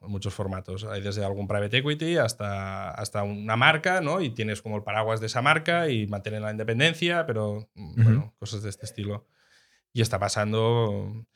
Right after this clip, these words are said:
Speaker 1: Claro, es que también hay una realidad que es, hay muchas empresas que están, vamos a decir, envejecidas, ¿no?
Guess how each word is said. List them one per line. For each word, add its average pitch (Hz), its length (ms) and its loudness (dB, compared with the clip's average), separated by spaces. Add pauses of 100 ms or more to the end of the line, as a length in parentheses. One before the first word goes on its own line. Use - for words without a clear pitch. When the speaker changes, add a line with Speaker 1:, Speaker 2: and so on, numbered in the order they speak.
(320)
Speaker 1:
Claro, 139 200 6
es 131 120 0
que 120 80 2
también 123 260 2
hay 135 240 0
una 143 120 2
realidad 123 240 2
que 123 80 0
es, 117 260 -2
hay 117 100 2
muchas 120 320 0
empresas 127 400 0
que - 80 -10
están, 113 280 -2
vamos 113 160 -2
a 117 40 -2
decir, 120 140 0
envejecidas, 131 680 2
¿no? 123 100 2